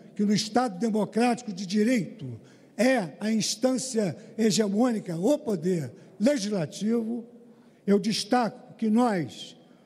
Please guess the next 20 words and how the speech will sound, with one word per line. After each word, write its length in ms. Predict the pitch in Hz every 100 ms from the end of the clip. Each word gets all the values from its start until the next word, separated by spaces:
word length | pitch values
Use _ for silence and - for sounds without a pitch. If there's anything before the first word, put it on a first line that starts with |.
| _ -
homens 500 | 247 269 254 240 180
e 60 |
mulheres 600 | 220 202 214 240 233 185
públicos, 760 | - 262 254 147 - 123 - - _ _ _ _ _
somos 400 | - 214 220 190
passageiros 1400 | - 240 214 - 196 123 101 254 247 180 117 98 - - - - _
nas 200 | 180 214
funções 760 | - 202 165 - 226 226 220 -
que 120 | -
ocupamos. 760 | 220 220 175 196 160 120 - - - - - - _ _
No 160 | 180 277
entanto, 560 | 254 254 233 165 - 120 - - - -
os 300 | 196 - -
feitos 440 | 226 262 254 185
em 160 | 214 226
prol 680 | - 208 214 175 139 104 - - - -
do 100 | 180
fortalecimento 1500 | - 247 277 - 233 233 - 202 202 254 254 254 247 233 226 - - - -
das 260 | 156 269 226
instituições, 1120 | 220 220 - 208 - 180 147 117 101 -